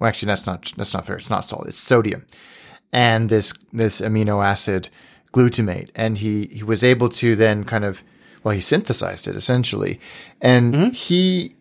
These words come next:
Speaker 2: Using wheat.
Speaker 1: He was, he basically thought, "H-, holy cow, this is, this is gonna be, this is revolutionary."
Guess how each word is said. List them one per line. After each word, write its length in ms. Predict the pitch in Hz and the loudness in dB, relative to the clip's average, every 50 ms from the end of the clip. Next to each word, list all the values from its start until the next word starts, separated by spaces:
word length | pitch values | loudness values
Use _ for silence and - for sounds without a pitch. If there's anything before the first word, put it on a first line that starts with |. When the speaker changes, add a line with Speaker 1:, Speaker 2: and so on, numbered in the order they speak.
| _ _ - | _ _ 0
Speaker 2:
Using 320 | 131 135 127 123 117 107 | 0 2 2 2 0 0
wheat. 320 | 107 123 127 120 - - - | -2 -2 -4 -4 -8 -12 -10
Speaker 1:
He 460 | - 123 123 - 175 185 208 208 185 | -10 -10 -6 -4 -4 -2 0 0 2
was, 320 | 156 156 147 131 - - - | 2 2 2 2 0 -4 -6
he 360 | - 127 - - 175 180 180 | -10 -10 -8 -6 -4 -2 -2
basically 600 | 160 165 - _ 143 131 131 - 147 127 135 123 | -4 -4 0 _ 4 4 4 2 0 0 0 0
thought, 460 | 117 - 123 110 101 101 - - _ _ - | 0 2 2 2 2 2 0 -4 _ _ -20
"H-, 160 | - - - - | -18 -18 -16 -18
holy 240 | - - 165 160 120 | -8 -4 -2 -2 -2
cow, 300 | - - 147 127 90 - | 0 0 -2 -2 -2 -2
this 260 | - 113 135 131 - | -2 -2 -2 -2 0
is, 400 | 143 120 101 95 - - - - - _ _ _ _ _ _ - _ _ _ | -2 -2 -2 -2 -4 -6 -6 -8 -12 _ _ _ _ _ _ -20 _ _ _
this 180 | - 156 143 | 0 2 4
is 100 | 147 120 | 4 4
gonna 160 | 110 120 113 107 | 4 4 2 2
be, 380 | 98 110 107 104 101 - - - _ _ | 2 2 0 0 0 -4 -6 -12 _ _
this 180 | - 143 147 139 | -2 0 0 2
is 160 | 127 107 98 | 0 -2 2
revolutionary." 960 | 92 113 104 95 98 107 127 139 - - 113 101 95 92 90 - 95 - _ | 4 4 4 4 4 2 2 2 2 0 0 -2 -2 -4 -4 -8 -10 -14 _